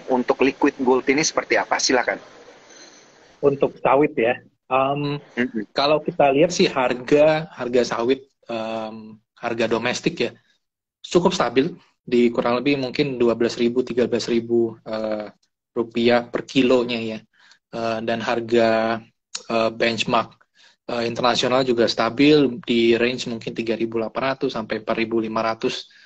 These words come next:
Speaker 2: ringgit per tonnya. Harusnya sih,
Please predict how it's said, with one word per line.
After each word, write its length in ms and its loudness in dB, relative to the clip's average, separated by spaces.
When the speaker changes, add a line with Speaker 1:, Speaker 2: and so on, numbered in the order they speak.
Speaker 2:
ringgit 400 0
per 160 -4
tonnya. 400 0
Harusnya 720 2
sih, 400 2